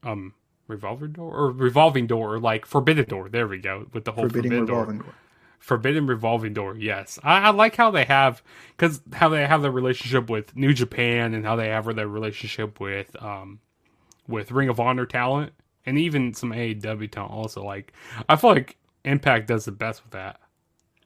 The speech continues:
Speaker 2: Yeah, I think so
Speaker 1: Um,
Speaker 2: too.
Speaker 1: but no, it wa-, it was a solid match. Um, I'm happy that Josh Alexander came away with the win, correct?
Speaker 2: Yeah,
Speaker 1: Yeah.
Speaker 2: and it's a personal feud, so I think adding a little more personal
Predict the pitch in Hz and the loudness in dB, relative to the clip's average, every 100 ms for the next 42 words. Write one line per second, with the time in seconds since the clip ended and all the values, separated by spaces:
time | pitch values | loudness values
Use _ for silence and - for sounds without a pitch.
0 | _ - 90 - _ _ 104 139 113 135 | _ -10 -10 -10 _ _ -8 -6 -4 -2
1 | 120 110 117 _ _ _ _ _ 165 196 | -2 -4 -10 _ _ _ _ _ 6 8
2 | 202 233 262 226 254 226 208 185 170 165 | 8 6 6 4 2 0 2 6 8 6
3 | 139 127 139 143 - _ _ - 117 107 | 2 2 2 0 -10 _ _ -12 -8 -8
4 | 104 110 _ _ _ _ 135 127 131 131 | -10 -16 _ _ _ _ -2 0 0 0
5 | 123 110 117 113 _ _ _ _ _ _ | -6 -6 -8 -8 _ _ _ _ _ _
6 | _ 185 214 160 127 120 110 - 107 104 | _ 4 6 4 2 -2 -8 -8 -8 -8
7 | 107 104 104 98 101 - 104 110 - _ | -8 -10 -12 -14 -16 -18 -18 -20 -20 _
8 | _ _ _ _ _ _ _ - - _ | _ _ _ _ _ _ _ -20 -20 _
9 | - 131 123 135 151 175 196 175 165 156 | 2 4 6 2 0 2 4 4 4 0
10 | 127 127 120 117 123 127 127 143 110 - | -4 -4 -4 -4 -2 -2 -4 -10 -10 -6
11 | 123 127 123 123 127 123 101 _ _ _ | -4 -4 -2 -2 -2 -4 -8 _ _ _
12 | _ 123 123 123 - 123 123 120 120 | _ -6 -6 -4 -6 -8 -6 -8 -8